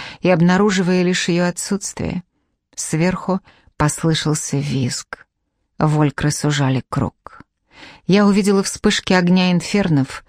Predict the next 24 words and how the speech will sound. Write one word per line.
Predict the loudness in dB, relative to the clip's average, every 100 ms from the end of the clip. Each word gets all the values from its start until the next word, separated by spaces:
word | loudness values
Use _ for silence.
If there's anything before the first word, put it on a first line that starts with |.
| _ _ _
тусклые | -2 -2 0 0 0
силуэты | 0 -2 0 0 0 -4
солдат, | -2 0 0 0 0 -2 -12 -12
сражавшихся | -4 0 2 0 -2 -4 -6 -4
в | -4
фиолетовом | 0 0 0 0 0 0
сиянии | 0 -2 0 0 0
скифов. | -4 -4 -4 -4 -6 -8 -16 -16 -16 -16 -4
Где-то | -2 0 2 2 2 -2 -2
Толя | 0 2 2 0
с | -2
Тамарой | 0 2 2 2 0 0
звали | 0 0 2 2
меня | 2 2 0
по | -2 -2
имени. | -2 0 2 2 2 0 -4 -8 _ _ _ _ _ _ _ _
«Мал!» | 0 2 4 4 0 -4 _ _ _ _ _ _ _ _ _
Горло | -2 0 2 0 -2
охрипло. | -2 -6 -6 -6 -8 -10 _ _ _ _ _ _ _ -2
Я | 2 4
не | 4
узнавала | 4 4 4 2 -2
собственный | -2 -4 -4 -4 0 0
голос. | 0 -4 -4 -8 -10